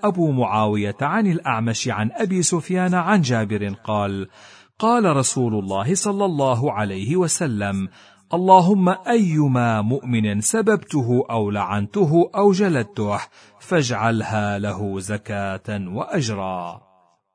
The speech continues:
حدثنا عبد الله، حدثني أبي، حدثنا أبو معاوية عن الأعمش عن أبي سفيان عن جابر قال: "أتى النبي صلى الله عليه وسلم رجل فقال: 'يا رسول الله،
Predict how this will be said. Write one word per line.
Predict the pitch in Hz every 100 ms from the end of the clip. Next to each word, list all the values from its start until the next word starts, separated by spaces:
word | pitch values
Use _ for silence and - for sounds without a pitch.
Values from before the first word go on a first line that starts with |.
| _ _ _ _
حدثنا | - 190 180 220 180 135 110
عبد | 101 110 107
الله، | 98 101 104
حدثني | 127 196 180 185 147 120 110 110
أبي، | 104 104
حدثنا | 104 208 190 190 175 151 135 -
أبو | 123 113 110
معاوية | 110 95 104 98 110 170 170
عن | 175 180 160
الأعمش | 143 127 107 107 107 127
عن | 123 151 -
أبي | 190 190 185
سفيان | 214 185 117 104 98 98 101 - - -
عن | 127 220 208
جابر | 131 127 110 107 104 98 -
قال: | 107 101 98 98 98 - - _ -
"أتى | 220 226
النبي | 220 190 151 160 165
صلى | 156 135 123
الله | 113 107 104 107 123
عليه | 165 220 208 151
وسلم | 139 120 131 117 110 101
رجل | 101 175 180 190 180 165
فقال: | - 135 - 120 117 110
'يا | 107 101 101
رسول | 98 104 - 151
الله، | 185 165 113 98 95